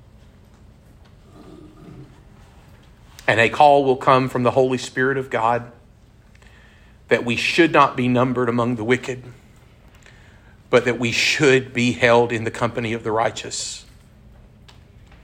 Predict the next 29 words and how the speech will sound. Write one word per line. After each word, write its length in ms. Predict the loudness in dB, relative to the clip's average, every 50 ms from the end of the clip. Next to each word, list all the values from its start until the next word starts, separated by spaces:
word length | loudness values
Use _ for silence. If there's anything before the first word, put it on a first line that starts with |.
| -20 -20 -20 -20 -20 -20 -20 -20 -16 -8 -2
And 100 | 0 0
if 120 | 0 4
that 180 | 4 4 6 4
is 140 | 2 0 0
to 80 | 0
happen, 340 | 2 4 2 2 2 -2 -4
it 200 | -4 -4 -4 -2
will 180 | 0 -2 -2 -2
be 180 | -2 -6 -6
because 400 | -6 -8 -8 -6 -6 -6 -6 -4
we 160 | -8 -8 -6 -4
obey 640 | -4 -4 -4 -6 -4 -4 -4 -6 -8 -14 -18 -20 -20 -20 -20 -20 -20 -16 -8 -4
the 80 | -4 0
words 400 | 2 2 2 0 -2 -6 -10 -14
of 100 | -12 -12
this 200 | -12 -12 -12 -12
book 400 | -10 -10 -10 -10 -12 -16 -20 -20 -20 _ -20 -20 -20 -20 -20 -20 -20 -20 -20 -20 -20 -20 -20 -20 -20 -20 -20 -18 -10
and 140 | -4 0 0
overcome 720 | 0 2 0 -2 -4 -2 0 2 2 2 0 -2 -6 -14 -20 -20 -20 -20 -20 -20 -20 -20 -20 -20 -20 -20 -20 -20 -20 -20 -20 -20 -20 -20 -20 -20 -20 -20 -10 0
by 140 | 2 2 2
the 100 | 2 0
blood 240 | 2 4 4 4 4
of 60 | 4
the 80 | 2 2
Lamb 500 | 2 2 0 -2 -4 -4 -6 -8 -10 -12 -16 -20 _ _ -20 -20 -20 -20 -20 -20 -20 -20 -20 -20 -18
and 100 | -12 -4
by 140 | 0 0 2
the 100 | 2 0
word 540 | 0 2 4 4 4 2 -2 -4 -6 -10